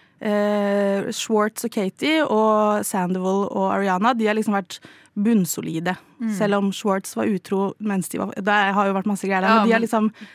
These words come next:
Speaker 1: vært sammen.
Speaker 2: Ja.
Speaker 1: Ehm, og så begynner sesong ti, som jeg hoppet rett inn i, fordi jeg ble så, jeg ble sånn, «Åh,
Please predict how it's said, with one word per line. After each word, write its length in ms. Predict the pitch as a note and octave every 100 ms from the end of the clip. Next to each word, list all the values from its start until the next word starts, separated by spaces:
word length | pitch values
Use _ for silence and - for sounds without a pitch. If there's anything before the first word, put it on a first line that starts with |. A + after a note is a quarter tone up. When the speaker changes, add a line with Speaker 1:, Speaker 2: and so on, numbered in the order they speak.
| -
Speaker 1:
vært 200 | G#3 -
sammen. 360 | - D#3+ D#3 E3
Speaker 2:
Ja. 180 | F3+ F3 F3 - - _
Speaker 1:
Ehm, 460 | G3+ G#3 G#3+ G#3+ A#3
og 140 | C4+
så 80 | C4 C#4
begynner 260 | C#4 G3+ G3+
sesong 320 | B3+ B3 A#3+
ti, 220 | A#3+ B3 C4
som 140 | C4
jeg 160 | B3 A#3
hoppet 300 | B3 - G#3+
rett 220 | A#3 - -
inn 220 | F#3+ G3+
i, 60 | C4
fordi 240 | - A#3+
jeg 140 | G#3+ G3+
ble 80 | F#3
så, 120 | - G#3+ -
jeg 480 | G#3+ G3+ - - G#3
ble 140 | G#3
sånn, 220 | G3+ G3 G3+
«Åh, 120 | G#3